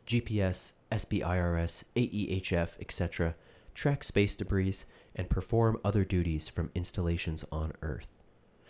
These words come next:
They work closely with joint warfighters in the U S Air Force and U S Army, hence similar uniforms."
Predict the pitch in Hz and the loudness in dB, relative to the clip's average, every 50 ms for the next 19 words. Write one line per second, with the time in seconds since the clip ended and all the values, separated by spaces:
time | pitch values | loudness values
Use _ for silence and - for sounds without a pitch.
0 | - - - - 101 101 98 107 117 117 - - - 123 127 127 - - 131 127 | -18 -16 -2 2 4 4 6 4 4 2 2 2 4 4 4 4 4 2 4 4
1 | 127 127 127 - - - - - 95 82 - - - - 101 104 107 - - - | 4 2 0 -2 -8 -16 -8 -4 -4 -4 -2 -2 0 2 4 4 4 0 -4 -8
2 | - 85 90 87 90 - - 85 85 82 85 87 85 - - 85 82 76 76 78 | -4 -2 0 0 0 0 0 0 2 2 2 0 0 -2 -6 -6 -4 -4 -2 0
3 | 90 95 92 - - 82 80 78 - - 82 80 80 82 - - - - 82 80 | 0 0 0 0 0 0 -2 -2 -2 -2 -2 -2 -2 -4 -6 -8 -8 -8 -6 -4
4 | 82 82 87 - - - 73 78 78 78 78 78 76 - - _ _ - - 135 | -2 0 0 0 0 0 -2 -2 -2 -2 -2 -4 -6 -8 -14 _ _ 0 2 2
5 | 131 127 - - - - - - _ - - - 127 110 98 90 85 78 78 76 | 2 2 0 -4 -8 -10 -12 -18 _ -8 2 4 4 6 6 4 4 2 0 -2
6 | 71 69 - 76 64 57 - - - - | -4 -4 -4 -6 -6 -6 -8 -10 -12 -14